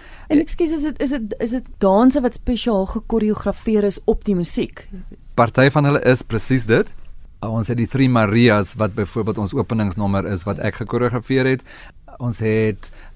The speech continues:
Speaker 2: Feeling Good wat Natasha Ireland gekoreografeer het.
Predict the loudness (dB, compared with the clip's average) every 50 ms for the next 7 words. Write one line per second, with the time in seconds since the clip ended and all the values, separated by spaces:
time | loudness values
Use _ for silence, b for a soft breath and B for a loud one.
0 | b b b -20 -20 -20 -20 -20 -20 -20 -20 -20 -20 -20 -18 -16 -6 -2 0 2
1 | 2 2 2 0 2 4 4 4 4 4 2 2 2 2 2 0 -2 0 0 0
2 | 0 0 -2 -4 -2 0 0 2 2 0 0 -2 -2 -4 -4 -4 -4 -4 -4 -6
3 | -4 -4 -2 -2 -2 -2 -4